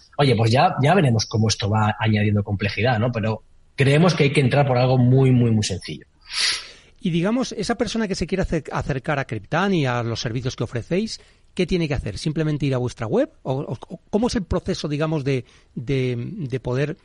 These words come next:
Speaker 2: mm, disponer de un, bueno, no sé si lo llamáis fondo, lo llamáis, eh, em, eh, producto, ¿cómo lo llamáis al, al, a los productos que estáis ofreciendo?
Speaker 1: Sí, mira, nosotros, eh, tenemos tanto apl-, versión de aplicación móvil como
Speaker 2: Sí.
Speaker 1: versión de escritorio,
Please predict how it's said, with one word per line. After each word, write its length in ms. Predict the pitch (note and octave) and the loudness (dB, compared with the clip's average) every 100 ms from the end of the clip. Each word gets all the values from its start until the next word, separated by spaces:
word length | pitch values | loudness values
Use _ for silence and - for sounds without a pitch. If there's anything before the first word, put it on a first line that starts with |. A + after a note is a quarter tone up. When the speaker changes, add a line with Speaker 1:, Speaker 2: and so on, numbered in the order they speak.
| _ _ | _ _
Speaker 2:
mm, 260 | - C3+ A#2+ | -10 -6 -6
disponer 480 | A#2 - C3+ B2+ C3+ | -6 -6 -4 -2 -2
de 80 | B2+ | -2
un, 460 | B2+ B2+ B2 D#3 | -2 -2 -6 -6
bueno, 160 | D3 C3 | -4 -4
no 80 | C3+ | -4
sé 100 | D#3+ | -4
si 140 | E3 | 0
lo 80 | C#3 | 0
llamáis 280 | A#2+ B2+ - | 0 -2 -4
fondo, 460 | - F3 F3+ F#3 | -4 -2 0 0
lo 80 | D#3+ | 0
llamáis, 480 | G#2+ A2+ B2 A#2+ - | -2 -4 -4 -6 -6
eh, 300 | C3 A#2+ A2+ - - _ | -6 -6 -8 -12 -20 _
em, 500 | - A#2+ A#2 A#2 A2+ - _ _ | -6 -4 -4 -6 -6 -10 _ _
eh, 380 | G3+ B2 A#2 A#2 | -6 -4 -4 -4
producto, 600 | - B2+ E3+ - F#3+ G3 F#3+ _ | -2 0 0 0 0 0 -2 _
¿cómo 220 | - D3 | -2 2
lo 60 | C#3+ | 2
llamáis 420 | C3 C#3 F3 - | 2 2 0 0
al, 200 | C3+ B2 | 0 0
al, 140 | C#3+ A#2 - | -2 -6 -6
a 80 | C#3+ | -4
los 160 | A2+ | -4
productos 320 | - C3 D3 D3+ | -2 -2 -2 -4
que 80 | |
estáis 180 | D3 D3 | -2 -2
ofreciendo? 540 | C#3 C3+ E3+ F#3 A#3 E4 - - - - - - - _ _ _ - - _ _ _ _ | -2 -2 -2 0 0 -4 -12 -20 -20 -20 -20 -20 -20 _ _ _ -20 -20 _ _ _ _
Speaker 1:
Sí, 180 | - F3+ | 2 4
mira, 160 | E3 D3+ | 6 6
nosotros, 280 | D3+ F#3 F#3+ | 6 4 4
eh, 160 | C#3+ B2+ | 2 4
tenemos 300 | C3+ E3 E3 | 4 4 2
tanto 220 | C3 C3 | 2 2
apl-, 160 | A#2 B2+ | 2 2
versión 320 | B2+ - D3+ | 2 4 4
de 580 | D3+ C#3+ C3+ B2+ A#2+ A2+ | 4 4 4 4 4 2
aplicación 440 | A2 A#2 A#2+ A#2 | 2 0 0 2
móvil 220 | B2+ E3 | 4 4
como 160 | F3 A2+ | 2 2
Speaker 2:
Sí. 60 | A2 | 2
Speaker 1:
versión 200 | - A2+ | 2 2
de 60 | |
escritorio, 540 | A#2 - F#2+ F2+ D2 | 2 0 -4 -4 -8